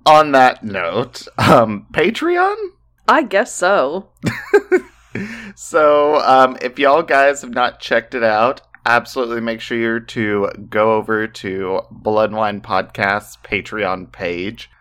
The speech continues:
Speaker 1: There we have a bunch of different murder minis, which are episodes just for our Patreon supporters.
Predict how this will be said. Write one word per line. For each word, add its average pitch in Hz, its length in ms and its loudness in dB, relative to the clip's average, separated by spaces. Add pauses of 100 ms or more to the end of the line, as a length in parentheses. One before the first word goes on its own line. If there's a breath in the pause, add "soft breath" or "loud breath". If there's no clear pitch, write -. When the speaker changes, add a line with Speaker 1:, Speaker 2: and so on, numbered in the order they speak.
(180 soft breath)
Speaker 1:
There 135 460 4
we 117 140 -4
have 107 200 -2
a 101 60 -4
bunch 101 300 -2
of 92 100 -10
different 90 280 -14
murder 87 280 -10
minis, 131 500 -4
which - 460 -8
are 90 300 -4
episodes 85 680 -8 (120)
just 101 400 -4
for 120 100 -2
our 107 100 0
Patreon 95 540 -10
supporters. 87 800 -12